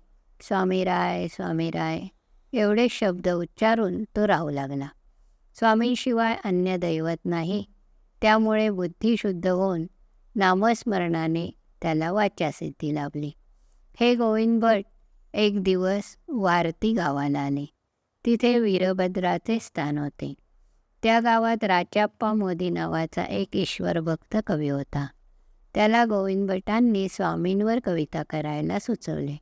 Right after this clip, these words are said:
तर तो म्हणाला, "एका वीरभद्राशिवाय मी अन्य कोणावर कवने करणार नाही." गोविंद भटांना अत्यंत वाईट वाटले.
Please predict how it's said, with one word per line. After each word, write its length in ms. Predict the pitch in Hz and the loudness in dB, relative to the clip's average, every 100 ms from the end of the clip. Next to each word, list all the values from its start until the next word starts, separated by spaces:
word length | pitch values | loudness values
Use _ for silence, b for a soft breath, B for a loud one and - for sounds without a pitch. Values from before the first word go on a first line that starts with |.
| _ _ _ _ _ _ - | _ _ _ _ _ _ -2
तर 160 | 247 247 | 0 2
तो 160 | 254 | 2
म्हणाला, 500 | 254 240 233 220 214 | 4 4 2 2 0
"एका 340 | 208 196 214 208 | -2 -4 -2 0
वीरभद्राशिवाय 1120 | 190 180 180 185 185 185 170 - 202 214 214 - _ _ _ | 0 0 0 -2 0 0 -2 -2 0 0 0 -6 _ _ _
मी 120 | 240 240 | 0 2
अन्य 360 | 226 214 226 233 | 4 4 2 2
कोणावर 480 | 196 180 175 185 208 | 0 0 -2 -2 -4
कवने 360 | 190 160 151 170 | -2 -2 -2 -2
करणार 460 | 240 214 165 151 | -2 0 0 0
नाही." 300 | 143 143 143 147 _ _ _ _ - | -2 -4 -6 -10 _ _ _ _ -4
गोविंद 360 | 208 208 202 185 | 0 2 2 0
भटांना 640 | 165 - 160 160 165 190 - | -2 -2 0 2 2 0 -2
अत्यंत 500 | 226 - 226 226 226 | -4 -4 0 2 2
वाईट 420 | 226 196 160 160 | 2 2 0 -4
वाटले. 400 | 143 139 - 143 | -8 -8 -8 -8